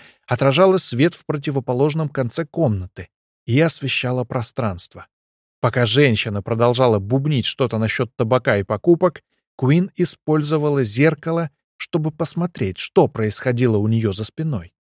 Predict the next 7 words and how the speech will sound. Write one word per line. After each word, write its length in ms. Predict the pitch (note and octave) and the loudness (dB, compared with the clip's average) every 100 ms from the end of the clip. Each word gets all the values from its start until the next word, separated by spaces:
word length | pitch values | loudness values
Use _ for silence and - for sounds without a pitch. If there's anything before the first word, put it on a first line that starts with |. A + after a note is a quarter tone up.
| - | -8
За 180 | - | -4
последние 600 | A#2 A#2 - B2 A2+ B2 | -2 -2 0 2 2 2
несколько 540 | A#2 C3 B2 C3 A#2 B2 | 2 2 2 -2 -2 0
недель 420 | A#2 A2 C#3 A#2+ - | 2 4 2 2 -6
ничего 600 | A2+ B2+ F3 - D#3+ C3+ | -2 0 0 -2 -2 2
не 180 | C#3+ C#3 | 2 2
изменилось. 720 | B2+ B2 C#3 C#3 G#2 F2+ - | 0 -2 0 0 0 -4 -14